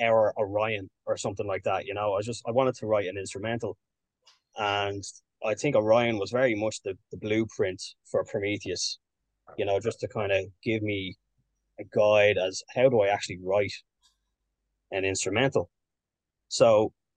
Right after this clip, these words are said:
obviously me and the guys couldn't meet up with each other during covid. So I was kind of forwarding parts of this onto the guys. So when we eventually could meet up, we could just get straight into jamming this Prometheus and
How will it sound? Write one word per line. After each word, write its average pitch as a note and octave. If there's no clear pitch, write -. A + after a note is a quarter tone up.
obviously C3+
me B2+
and A#2
the G#2
guys A#2+
couldn't A2
meet A2
up B2
with B2
each F#2+
other G2+
during G2+
covid. G#2+
So F#2+
I B2+
was C3+
kind G#2
of F#2+
forwarding A#2+
parts A#2
of F#2+
this -
onto B2+
the G#2
guys. G2
So G#2+
when G#2+
we G2+
eventually A2
could C3
meet G#2
up, G2+
we A2
could F#2+
just G#2+
get G2
straight A2
into G#2
jamming G2+
this G#2
Prometheus G#2
and F#2+